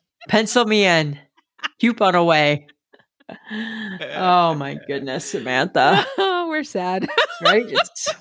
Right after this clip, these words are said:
Speaker 1: it's crazy.
Speaker 2: I'm just saying that there's something to this whole shopping at Dollarama thing.
Speaker 1: There could be. There could
Speaker 2: You got
Speaker 1: be.
Speaker 2: a huge one by you.
Speaker 1: I know. It's, and it's clean and it's nice, eh? Like,
Speaker 2: Yeah, it's
Speaker 1: like,
Speaker 2: gigantic.
Speaker 1: like, it's so different than the Dollarama in my old hood.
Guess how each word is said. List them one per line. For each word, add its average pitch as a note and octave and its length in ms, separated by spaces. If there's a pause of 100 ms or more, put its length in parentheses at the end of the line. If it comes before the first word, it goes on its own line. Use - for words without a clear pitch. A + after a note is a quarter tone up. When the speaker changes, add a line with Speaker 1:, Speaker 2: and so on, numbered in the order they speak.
(260)
Speaker 1:
it's - 260
crazy. E3 760
Speaker 2:
I'm D#4+ 140
just G#4 240
saying D4+ 360
that A3+ 120
there's B3 180
something C4 260
to C4+ 200
this A3+ 220
whole G#3+ 520
shopping G#3+ 360
at G3 100
Dollarama G3 500
thing. E3+ 300 (380)
Speaker 1:
There B3 120
could C#4 320
be. F3 440
There G3+ 100
could A#3+ 200
Speaker 2:
You F#4+ 80
got C5 100
Speaker 1:
be. A#4 60
Speaker 2:
a - 20
huge A4 340
one A3+ 220
by G3 120
you. F3+ 380 (180)
Speaker 1:
I F3 120
know. A3+ 180
It's, E3 160
and F#3+ 160
it's A#3 160
clean G3 640
and D#3 140
it's F#3 200
nice, E3 520
eh? F3+ 200
Like, - 100
Speaker 2:
Yeah, - 60 (100)
it's - 120 (160)
Speaker 1:
like, E3 320
Speaker 2:
gigantic. D4+ 340
Speaker 1:
like, F#3 140
it's B3+ 160
so F#3+ 240
different E3+ 420
than D#3+ 200
the D3+ 80
Dollarama D3+ 800 (180)
in E3+ 220
my D3+ 160
old E3+ 240
hood. - 340